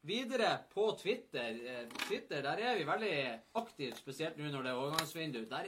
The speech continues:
er vi først ute med det aller meste. I det pengene sprer seg ut i baren her. Og, eh, ja,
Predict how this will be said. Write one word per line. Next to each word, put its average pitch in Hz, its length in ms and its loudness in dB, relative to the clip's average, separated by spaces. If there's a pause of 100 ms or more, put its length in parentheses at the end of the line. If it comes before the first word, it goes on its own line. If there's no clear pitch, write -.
er 247 80 0
vi 185 160 0
først 226 280 -4
ute 214 260 0
med 180 100 -2
det - 80 2
aller 220 200 2
meste. 202 360 -2 (1160)
I 165 80 -2
det 170 480 6 (340)
pengene 185 500 8
sprer 185 800 8
seg 139 380 4 (160)
ut 147 60 -6
i 131 80 2
baren 139 340 6
her. 120 340 4 (760)
Og, 185 340 6
eh, 175 300 8 (500)
ja, 320 220 4